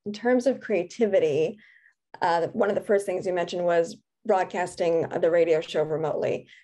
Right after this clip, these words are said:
That has definitely been less creative remotely. First of all, we didn't have listener, um, callers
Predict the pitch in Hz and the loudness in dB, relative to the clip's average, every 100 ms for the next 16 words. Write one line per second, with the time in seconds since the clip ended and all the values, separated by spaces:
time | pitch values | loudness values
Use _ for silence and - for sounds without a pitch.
0 | _ 214 254 262 - 233 220 214 202 170 | _ 0 2 0 0 0 0 2 2 4
1 | 180 185 - - - _ 190 180 175 170 | 4 4 2 0 -6 _ 0 2 -2 -2
2 | - 180 147 131 - 156 165 143 - - | 0 2 2 2 0 -4 -4 -2 -2 -2
3 | - - _ _ 247 247 220 208 202 196 | -4 -10 _ _ 2 2 2 2 4 4
4 | 202 180 175 170 170 170 - 185 196 214 | 2 0 0 0 -2 -4 0 0 -2 -6
5 | - 208 165 - 156 - | -4 0 2 2 -2 -4